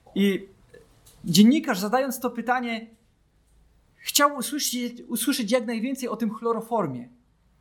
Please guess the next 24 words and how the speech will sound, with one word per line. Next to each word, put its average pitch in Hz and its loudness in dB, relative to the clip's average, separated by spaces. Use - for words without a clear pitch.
tą 226 -2
całą 233 0
historię, 220 -2
jak 143 -2
to 190 -8
się 190 -6
zaczęło. 190 0
Chciał 254 0
usłyszeć 233 -6
wszystko, 240 -2
co 240 -2
z 233 -2
tym 220 0
związane. 185 2
W - -20
tym 277 -2
momencie 240 -2
to 233 6
był 220 0
dzień, 214 0
y, 185 -4
dla 196 2
profesora 208 -4
Simpsona, 196 -2